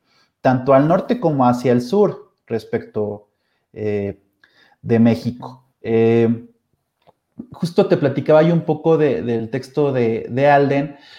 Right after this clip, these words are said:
porque la otra cosa que también, eh, ha modelado, eh, la política exterior mexicana es que una de las áreas que mejor funcionan en la administración pública mexicana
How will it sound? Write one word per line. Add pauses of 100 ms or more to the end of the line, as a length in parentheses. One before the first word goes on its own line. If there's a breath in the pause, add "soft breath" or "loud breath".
(180 loud breath)
porque
la
otra
cosa
que
también,
eh, (100)
ha
modelado,
eh,
la
política
exterior
mexicana
es
que (460)
una
de
las
áreas
que
mejor
funcionan
en
la
administración
pública
mexicana